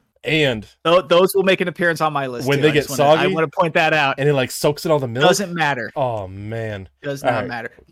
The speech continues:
Speaker 2: Now, the one drawback with those, though, is if you leave a few in your bowl and you don't wash it out immediately,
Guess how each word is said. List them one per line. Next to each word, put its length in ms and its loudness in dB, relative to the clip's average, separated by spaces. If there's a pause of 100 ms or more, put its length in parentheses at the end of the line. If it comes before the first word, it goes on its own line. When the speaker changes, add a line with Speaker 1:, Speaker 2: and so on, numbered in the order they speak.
(220)
Speaker 2:
Now, 380 0
the 80 -6
one 280 2
drawback 500 2
with 120 -12
those, 280 -4
though, 280 -8 (440)
is 200 -8
if 100 -14
you 120 -10
leave 280 -4
a 60 0
few 280 -6
in 180 -4
your 120 -4
bowl 340 0
and 180 -4
you 60 -4
don't 220 -2
wash 280 -2
it 80 -8
out 160 -2
immediately, 600 -6